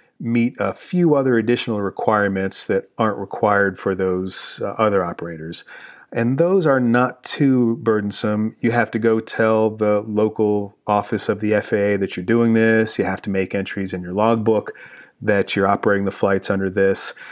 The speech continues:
Uh, and you have to get the F A A's approval for an inspection program for the airplane. But that has been, that has worked out very well for owners of smaller aircraft that have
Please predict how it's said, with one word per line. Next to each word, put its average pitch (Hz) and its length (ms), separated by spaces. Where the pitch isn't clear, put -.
Uh, 104 320
and 117 540
you 107 360
have 101 200
to - 100
get 104 200
the 101 120
F 101 200
A - 40
A's 98 240
approval 101 480
for 95 480
an 101 120
inspection - 600
program 87 460
for 87 160
the 92 120
airplane. 80 500
But 107 200
that 131 280
has 120 280
been, 110 540
that 120 80
has 117 120
worked 113 240
out 104 180
very 117 260
well 113 340
for 104 640
owners 107 300
of 98 100
smaller 101 340
aircraft 104 600
that 98 180
have 95 400